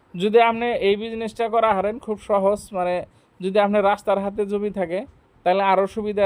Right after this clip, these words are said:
আছে, কারণ আপনার চারা যখন রেডি হবো, এ, সাইকেল দিয়ে হোক, বাইক দিয়ে হোক, মানুষ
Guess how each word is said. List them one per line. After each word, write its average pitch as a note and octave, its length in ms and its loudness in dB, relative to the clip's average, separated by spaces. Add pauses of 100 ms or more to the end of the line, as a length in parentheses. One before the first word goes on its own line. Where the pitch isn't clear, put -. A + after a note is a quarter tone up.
আছে, G#3 180 -6 (440)
কারণ F3 180 2 (140)
আপনার F3+ 260 -2
চারা G3+ 180 4 (100)
যখন F#3 180 0 (100)
রেডি F3+ 260 2
হবো, F#3+ 160 0 (420)
এ, D3+ 100 -4 (140)
সাইকেল F3+ 400 -2
দিয়ে G3 160 2
হোক, G3 120 0 (120)
বাইক E3 240 2
দিয়ে F#3 180 0
হোক, F3+ 120 -2 (100)
মানুষ E3 180 -6